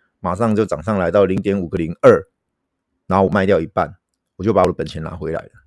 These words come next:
那剩下都是利润。接下来它涨跟跌，对我来说，我的压力就没那么大了。对我来说，赚多赚少的问题而已。哦，除非它归零，归零，那我，对我而言，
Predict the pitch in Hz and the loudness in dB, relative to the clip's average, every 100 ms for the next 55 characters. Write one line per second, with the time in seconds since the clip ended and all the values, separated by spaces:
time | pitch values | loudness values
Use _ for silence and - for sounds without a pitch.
0 | _ - 117 135 120 120 101 101 98 92 | _ -4 -2 0 4 4 4 0 0 2
1 | 87 85 - _ _ _ _ _ _ _ | 0 -2 -8 _ _ _ _ _ _ _
2 | _ _ _ - 175 180 180 120 135 113 | _ _ _ 2 6 8 8 8 4 0
3 | 92 80 98 98 - - - 113 80 85 | -2 -2 -4 -4 -6 -10 0 4 4 2
4 | - 92 92 _ _ _ _ _ - 82 | 2 0 0 _ _ _ _ _ -6 2
5 | 95 98 98 92 82 85 82 78 - - | 4 4 2 -2 -4 -4 -2 -2 -4 -10
6 | _ _ _ _ - 151 110 92 95 101 | _ _ _ _ 4 8 10 8 4 0
7 | 92 - _ _ _ - 107 101 98 110 | -2 -4 _ _ _ 2 2 2 2 2
8 | 92 - 78 92 78 64 57 58 - _ | 2 -2 -2 -2 -4 -8 -8 -10 -14 _
9 | _ _ _ _ _ _ _ 90 135 147 | _ _ _ _ _ _ _ 0 4 6
10 | 165 160 160 120 107 - 190 165 147 156 | 8 8 8 6 0 8 10 10 8 6
11 | 127 107 - - 165 120 127 | 8 6 6 8 10 10 8